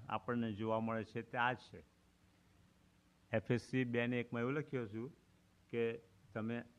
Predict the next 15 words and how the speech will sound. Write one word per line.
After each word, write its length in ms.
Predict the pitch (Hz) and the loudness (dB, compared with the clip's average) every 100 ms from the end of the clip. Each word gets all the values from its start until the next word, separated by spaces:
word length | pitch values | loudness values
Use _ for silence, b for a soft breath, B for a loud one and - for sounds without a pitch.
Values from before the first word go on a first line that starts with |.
| - | 0
પાપોમાં 540 | 110 101 - 127 127 127 | 4 4 4 4 6 6
અને 140 | 127 | 6
અપરાધોમાં 720 | 107 110 117 107 117 117 117 | 4 8 8 8 6 6 6
મુએલા 480 | 110 104 104 120 123 | 6 4 4 6 6
હતા, 320 | 110 104 110 | 6 4 2
ત્યારે 240 | 101 110 104 | 6 4 4
તેણે 300 | 113 110 113 | 4 4 6
તમને 360 | 117 117 123 | 4 6 4
શું 220 | 120 151 | 2 2
કર્યા? 360 | 143 131 135 165 - - - - | 6 8 8 4 -4 -20 -20 -20
સજીવન 680 | - - - 110 110 117 101 | -20 -2 2 4 4 2 0
કર્યા. 300 | 87 - - - - - - - - | -2 -6 -14 -18 -20 -20 -20 -4 4
આપણે 440 | 113 - 127 135 | 4 6 6 6
મરણમાં 640 | 131 113 113 160 180 147 | 4 6 8 8 8 8
હતા, 280 | 117 123 151 | 6 2 0